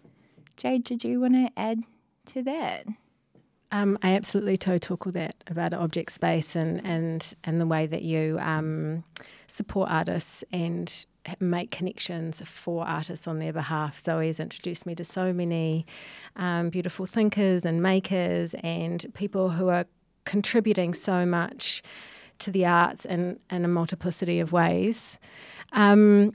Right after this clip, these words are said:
Speaker 2: I mean, I learn most about facilitating and relationships probably through my son's kohanga. And,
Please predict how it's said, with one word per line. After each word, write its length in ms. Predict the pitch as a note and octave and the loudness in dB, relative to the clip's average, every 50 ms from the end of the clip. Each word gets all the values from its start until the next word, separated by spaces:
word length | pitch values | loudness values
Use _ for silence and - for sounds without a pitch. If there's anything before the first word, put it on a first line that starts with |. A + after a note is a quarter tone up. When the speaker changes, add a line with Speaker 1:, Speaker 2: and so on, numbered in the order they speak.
| - - | 2 2
Speaker 2:
I 100 | A3 G#3+ | 4 6
mean, 160 | A3 A3 A3 | 6 8 8
I 140 | A3+ A3+ A3+ | 8 8 8
learn 280 | A3 A3 A3 G#3+ G#3+ | 8 10 10 10 10
most 380 | G#3 G3 G3 G3+ G#3 - - - | 8 8 8 6 6 4 2 2
about 720 | F#3+ - F#3 F#3 F#3 F#3 - - A#3 - - - - - _ _ _ - - | 4 4 6 6 6 6 4 2 -2 -4 -4 -4 -4 -6 _ _ _ -16 -6
facilitating 840 | - - G3+ - - G3 G3 G3 - G3 G3 F#3 F3+ F#3 F#3 F#3 - | -2 0 0 2 2 2 0 0 0 0 0 0 2 2 0 0 0
and 200 | F#3 F#3 F#3 F3+ | -2 0 0 0
relationships 1040 | F3+ F3+ F#3 F#3 E3 - F#3+ F3 - - G3 - - - A3+ - - - - - _ - | 0 0 -2 -2 -2 -2 -2 -4 -4 -4 -6 -6 -6 -8 -8 -6 -6 -6 -6 -8 _ -8
probably 520 | - - G#3+ G3+ G#3 F#3 F#3+ G3 F#3 F#3 | -4 0 2 2 2 2 4 2 2 2
through 300 | F3+ - - - F#3 F3+ | 0 -2 -4 -2 0 0
my 160 | F3 F3+ F3 E3+ | 0 0 0 -2
son's 340 | - - F3 E3+ F3 E3+ | -2 -2 -2 -2 -2 -4
kohanga. 640 | - - - F3 E3 D3+ E3+ E3 E3+ E3+ G3 B3 B3 - _ - - - - - - - - _ - | -6 -4 -4 -4 -2 -2 -2 -2 -2 -4 -4 -6 -6 -10 _ -20 -20 -20 -20 -20 -20 -20 -20 _ -6
And, 640 | - G3+ G3 G3 G3 F#3+ F#3+ F#3 F#3 F#3 F#3+ F#3 - | -2 0 2 4 4 4 4 4 4 4 2 0 -2